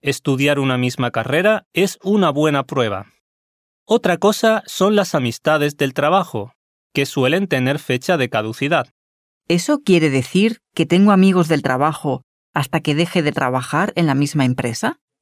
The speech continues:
Speaker 1: En la mayoría de los casos es así. En el entorno laboral, las relaciones vienen condicionadas por la necesidad de no mostrar debilidades, una ocultación que hace la relación menos profunda.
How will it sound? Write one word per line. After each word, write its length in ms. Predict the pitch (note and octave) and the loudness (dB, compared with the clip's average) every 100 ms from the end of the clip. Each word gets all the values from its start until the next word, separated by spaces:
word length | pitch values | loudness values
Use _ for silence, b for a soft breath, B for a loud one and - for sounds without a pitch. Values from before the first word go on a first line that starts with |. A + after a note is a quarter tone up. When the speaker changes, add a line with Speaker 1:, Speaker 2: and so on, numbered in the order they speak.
| _ _ _ | _ _ _
Speaker 1:
En 180 | E3+ E3 | -2 0
la 80 | D#3+ | 0
mayoría 480 | D#3 D3 D#3 G#3+ A#3 | 0 0 2 2 2
de 140 | G3+ | 2
los 160 | D3+ - | 0 0
casos 580 | F3+ F#3+ G#3+ G#3+ - _ | -2 0 0 0 -4 _
es 260 | F3 F3 E3 | -4 -2 -2
así. 340 | D3 E3 A2+ - _ _ _ _ - | -2 -2 -2 -6 _ _ _ _ -6
En 180 | D#3 D3+ | -2 0
el 100 | C#3+ | 0
entorno 460 | C#3+ E3+ G3 A3 | 0 0 0 2
laboral, 460 | G3 C3+ C#3 G3+ A3+ _ _ _ _ | 2 4 2 0 -4 _ _ _ _
las 300 | - D3+ D3 | -2 0 0
relaciones 800 | D3+ D3 C3+ D3 D#3+ G#3 G#3+ - _ | -2 0 0 0 2 2 0 -6 _
vienen 420 | C#3+ D3+ F3 A3+ | -2 0 2 0
condicionadas 880 | G3+ E3 C3 C#3 C3 B2 C#3+ G3 G3 | 0 0 0 -2 -2 -2 0 0 -2
por 220 | - C3+ | -4 -2
la 100 | B2 | -2
necesidad 720 | B2 A#2+ A#2 - A2+ B2 F3+ - | -4 -4 -6 -4 -2 0 -2 -4
de 140 | - A#2+ | -4 -2
no 120 | C3 | 0
mostrar 460 | E3+ F3 C#3 D#3 | 0 -2 -2 -2
debilidades, 800 | E3 C3+ B2 C3 F#3 F3 G#2 - _ _ _ _ | 0 0 0 0 0 -2 -4 -10 _ _ _ _
una 260 | - C#3 B2 | -2 0 0
ocultación 800 | A#2 C3 C#3+ E3+ E3+ F#3+ F#3+ G#3+ _ _ _ | 0 -2 -2 -2 0 0 0 -2 _ _ _
que 140 | - D3+ | 0 0
hace 220 | F3+ A#3 | 2 2
la 140 | G3 | 2
relación 640 | D3 B2 A#2 - C#3+ F#3 D#3 | 2 0 -2 -2 0 0 0
menos 320 | C#3 C#3 - | 0 -2 -4
profunda. 640 | C#3 D3+ - F#3 A#2 G2+ | -4 -4 -2 -2 -2 -4